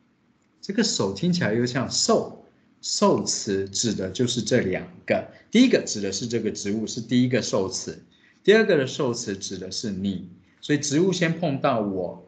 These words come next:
然后植物再碰到你，两个的受词哈。那以这个的图片来讲，I gave her a plant，我给她一个的植物。那在这边呢，因为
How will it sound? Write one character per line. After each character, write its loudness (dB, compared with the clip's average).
然 -10
后 0
植 -4
物 -2
再 2
碰 -2
到 0
你， -12
两 -6
个 -6
的 -8
受 -2
词 -8
哈。 -10
那 4
以 6
这 4
个 8
的 6
图 -2
片 2
来 0
讲， -2
I -2
gave 2
her 4
a 2
plant， -2
我 0
给 0
她 -4
一 -4
个 -2
的 -4
植 -6
物。 0
那 0
在 2
这 -2
边 2
呢， 2
因 4
为 4